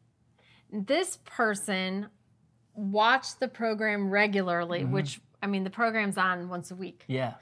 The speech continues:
Speaker 1: So he must have been tuning in weekly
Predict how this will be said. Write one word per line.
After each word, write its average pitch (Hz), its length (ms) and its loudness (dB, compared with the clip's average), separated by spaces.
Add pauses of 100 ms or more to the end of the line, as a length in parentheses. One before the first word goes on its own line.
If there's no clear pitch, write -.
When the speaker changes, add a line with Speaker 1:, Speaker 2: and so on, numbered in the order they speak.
(200)
Speaker 1:
So 233 240 2
he 226 140 4
must 233 280 2
have 226 100 -4
been 208 200 0
tuning 233 460 -2
in 190 260 -2
weekly 185 560 -8